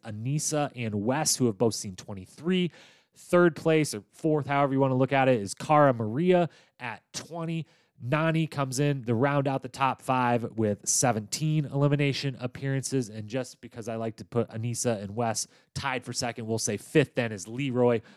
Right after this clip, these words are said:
mostly 'cause I just wanted to, any chance you get to mention Leroy, you gotta do it. Shout out the legend, Leroy. Love that guy. He has seen fifteen. So Bananas twenty-nine, Anissa West twenty-three,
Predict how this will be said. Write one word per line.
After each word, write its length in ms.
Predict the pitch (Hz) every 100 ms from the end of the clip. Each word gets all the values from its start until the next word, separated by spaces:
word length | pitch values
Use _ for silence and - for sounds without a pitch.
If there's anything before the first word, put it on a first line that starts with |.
| _
mostly 260 | 123 120 110
'cause 140 | 107
I 80 | 107
just 160 | 101 -
wanted 220 | 107 98
to, 60 | 101 _ _ -
any 200 | 160 135
chance 260 | 139 123
you 60 | 127
get 120 | 127
to 40 | 120
mention 320 | 123 113 123
Leroy, 440 | 165 160 156 147 - _
you 100 | 131
gotta 300 | 123 123 117
do 160 | 135 139
it. 100 | 123
Shout 260 | - 120
out 160 | 117 113
the 60 |
legend, 540 | 117 131 127 127 117 120
Leroy. 500 | 131 131 123 123 110
Love 300 | 107 131 123
that 220 | 127 123
guy. 240 | 131 120 113
He 220 | 123 123
has 120 | 113
seen 340 | - 107 107 98
fifteen. 720 | - 120 98 - - 120 113
So 320 | 98 113 101 - - _
Bananas 440 | - 131 170 170 147
twenty-nine, 600 | 151 147 139 131 123 123 120
Anissa 360 | 127 131 135
West 360 | 120 120 117 -
twenty-three, 640 | - 120 117 110 113 107